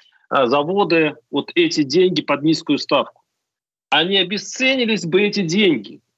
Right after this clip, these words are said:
и получили бы они вместо, э, денег какую-то труху, э,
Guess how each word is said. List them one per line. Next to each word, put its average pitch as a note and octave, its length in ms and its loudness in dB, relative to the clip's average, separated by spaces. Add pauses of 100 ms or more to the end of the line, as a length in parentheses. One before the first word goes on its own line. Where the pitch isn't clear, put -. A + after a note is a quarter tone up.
(160)
и D#3 80 -2
получили G3 480 2
бы F#3+ 140 2
они F3+ 120 6
вместо, G3 480 0
э, D3+ 420 0
денег G3+ 400 0
какую-то G3 340 0
труху, F#3 680 2
э, D3 720 2